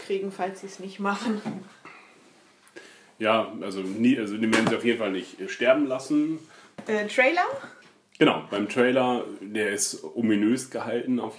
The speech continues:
Speaker 2: jeden Fall. Also es kann irgendwie alles bedeuten. Wir sehen auf jeden Fall
Speaker 1: Carol.
Speaker 2: ähm, Carol und Morgan, wie sie unterwegs sind, und zwar im Kingdom.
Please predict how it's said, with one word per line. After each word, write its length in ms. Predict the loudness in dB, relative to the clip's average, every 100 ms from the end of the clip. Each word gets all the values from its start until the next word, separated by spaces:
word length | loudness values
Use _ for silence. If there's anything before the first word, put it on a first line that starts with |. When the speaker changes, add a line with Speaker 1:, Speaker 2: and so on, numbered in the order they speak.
| -2
Speaker 2:
jeden 240 | 0 -2
Fall. 420 | -4 -4 0 0
Also 240 | 0 -2 -4
es 160 | -6 -6
kann 120 | -6
irgendwie 240 | -4 -4
alles 220 | -4 -4 -6
bedeuten. 420 | -2 0 2 2
Wir 100 | 4
sehen 160 | 4 4
auf 100 | 2
jeden 180 | 0
Fall 380 | 2 0 0 -4 -12 -20 -20 -20 _ -20 -6
Speaker 1:
Carol. 420 | -4 -2 0 0
Speaker 2:
ähm, 520 | 0 0 -2 -4 -8 -12 -12
Carol 400 | 0 4 6 4
und 120 | 2
Morgan, 460 | 0 2 2 2 0
wie 40 | 0
sie 100 | 0
unterwegs 420 | 0 0 0 2
sind, 260 | 2 2 2
und 120 | -6
zwar 200 | -4 -6
im 100 | -2
Kingdom. 560 | 2 2 2 -2 -4